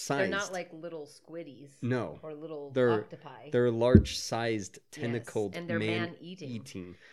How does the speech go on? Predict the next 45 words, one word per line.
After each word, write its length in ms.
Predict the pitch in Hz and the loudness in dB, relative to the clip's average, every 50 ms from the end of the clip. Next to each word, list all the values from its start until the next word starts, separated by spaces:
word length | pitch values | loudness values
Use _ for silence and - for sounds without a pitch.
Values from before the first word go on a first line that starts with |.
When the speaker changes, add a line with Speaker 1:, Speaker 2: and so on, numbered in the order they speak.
| - - | -10 -6
Speaker 1:
I 80 | - 226 | -4 -2
like, 260 | 247 269 302 302 - | 0 0 -2 -2 -4
I 100 | 190 254 | -4 -4
don't, 160 | 294 349 370 | -4 -4 -4
I, 100 | 269 269 | -6 -6
Speaker 2:
So 220 | 277 - - 180 170 | -8 0 2 4 4
she's 300 | 185 226 440 254 285 147 | 4 4 4 4 4 2
Speaker 1:
whoa. 60 | 147 | 4
Speaker 2:
probably 420 | - 175 143 135 120 104 107 101 | 6 6 8 8 6 4 2 -2
safe. 480 | 95 - - 95 85 85 107 - - - | -4 -6 -6 -8 -8 -8 -10 -14 -16 -18
Speaker 1:
He 120 | 175 196 240 | -18 -16 -14
just 180 | 254 233 - - - | -14 -16 -16 -16 -16
upper-handed 880 | 190 - - 190 165 151 - _ _ _ _ 147 151 143 143 143 139 | -16 -14 -12 -12 -12 -14 -16 _ _ _ _ -18 -18 -16 -16 -18 -18
her. 200 | - 151 - - - - - 220 185 | -18 -18 -16 -16 -16 -14 -12 -12 -10
<laughs> 220 | - 240 254 185 | -8 -8 -8 -6
Speaker 2:
Upper-handed 540 | - 123 123 147 139 131 135 131 135 147 147 | -6 -2 2 2 2 4 2 0 -2 -2 -4
Speaker 1:
He 80 | 147 147 | -4 -4
Speaker 2:
her? 80 | 156 | -2
Speaker 1:
back 260 | 151 214 208 214 214 - | -2 -2 -2 -2 -4 -6
uphanded 640 | 156 - - - 156 151 165 156 147 143 139 139 135 | -12 -12 -14 -16 -20 -18 -16 -16 -16 -16 -18 -18 -18
her. 160 | - 139 139 123 | -18 -16 -12 -10
Speaker 2:
Mm. 520 | 101 95 95 101 98 92 90 87 87 87 87 - _ _ _ _ | -8 -6 -4 -4 -4 -4 -6 -6 -8 -10 -14 -18 _ _ _ _
Pimp 180 | - - 127 233 | -4 -2 -2 0
Speaker 1:
So, 120 | 220 214 | 0 0
Speaker 2:
slap. 280 | - 98 85 78 - - | -2 -2 -4 -4 -8 -12
Speaker 1:
Famika. 800 | - - - 220 220 233 247 247 240 - - 160 165 165 170 190 185 _ _ _ _ _ - | -12 -6 -2 -2 -2 -2 -2 -6 -8 -8 -8 -10 -8 -10 -14 -16 -18 _ _ _ _ _ -10
I 60 | 190 | -10
wonder 200 | 208 220 233 226 | -8 -8 -8 -10
if 140 | 247 247 - | -10 -10 -10
we're 80 | 247 226 | -12 -10
gonna 160 | 226 214 190 | -10 -10 -10
get 160 | 160 170 156 | -10 -10 -10
any 200 | 156 156 160 156 | -10 -12 -14 -14
names, 560 | 156 156 156 156 160 160 147 139 139 - - _ | -14 -16 -18 -18 -18 -18 -18 -18 -20 -20 -20 _
'cause 140 | - 190 180 | -20 -12 -10
I 80 | 208 226 | -8 -8
don't 160 | 247 - - | -6 -8 -8
like 240 | 170 170 170 170 - | -8 -8 -10 -10 -14
to 100 | - 180 | -18 -20
say 220 | 165 - - 147 156 | -18 -16 -14 -14 -14
her 140 | 165 185 | -12 -12
name 240 | 180 180 185 185 185 | -12 -10 -12 -12 -12
'cause 120 | 185 180 143 | -16 -18 -20
it's 180 | 139 139 - | -20 -20 -20
too 120 | - - | -20 -20